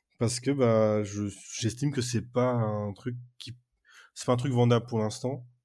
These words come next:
Donc, euh, bon, après, chacun en pense ce qu'il veut, mais moi, en tout cas, c'est ce que je pensais. Et justement, bah, on en a profité, euh,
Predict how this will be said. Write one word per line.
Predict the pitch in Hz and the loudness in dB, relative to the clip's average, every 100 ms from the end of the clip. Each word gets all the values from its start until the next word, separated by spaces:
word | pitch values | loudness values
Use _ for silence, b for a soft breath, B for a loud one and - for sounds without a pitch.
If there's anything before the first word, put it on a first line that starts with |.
| _ | _
Donc, | 117 107 - | -10 -10 -4
euh, | 107 104 101 98 | -2 0 0 -4
bon, | 104 104 | -6 -8
après, | - | -6
chacun | 117 117 | -4 -4
en | 107 | -6
pense | 113 104 | -6 -8
ce | |
qu'il | - 107 | -6 -2
veut, | 135 | 0
mais | 120 | 0
moi, | 110 | 0
en | 123 | -2
tout | |
cas, | 123 | -4
c'est | 123 117 | -4 -6
ce | - | -4
que | |
je | 117 107 | -4 -4
pensais. | - 104 - 160 B B B B B _ | -6 -6 -4 -4 B B B B B _
Et | 131 123 113 | 2 4 4
justement, | 117 117 | 2 -2
bah, | 139 113 | 0 0
on | |
en | 104 | 0
a | 104 | -2
profité, | 113 120 110 | -4 -6 -2
euh, | 135 123 104 101 | 0 2 2 0